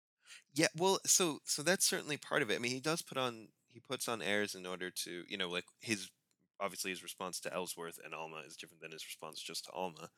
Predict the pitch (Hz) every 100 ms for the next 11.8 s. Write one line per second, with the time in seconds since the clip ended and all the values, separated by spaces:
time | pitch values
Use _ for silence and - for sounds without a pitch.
0 | _ _ _ _ - 98 87 80 76 _
1 | 104 98 95 87 87 87 - 87 85 82
2 | _ 104 85 90 - 92 85 78 - -
3 | - 76 78 78 76 - _ _ _ -
4 | 95 - 180 170 139 113 98 82 87 87
5 | 92 - 139 139 131 123 98 87 85 87
6 | 117 120 82 104 110 104 113 104 - 107
7 | 101 87 85 85 - - 107 - 98 90
8 | - 78 78 - _ _ _ _ - 90
9 | 85 85 82 - _ _ _ _ _ -
10 | 98 107 95 90 - 101 92 95 - 90
11 | - 85 85 - 87 85 82 85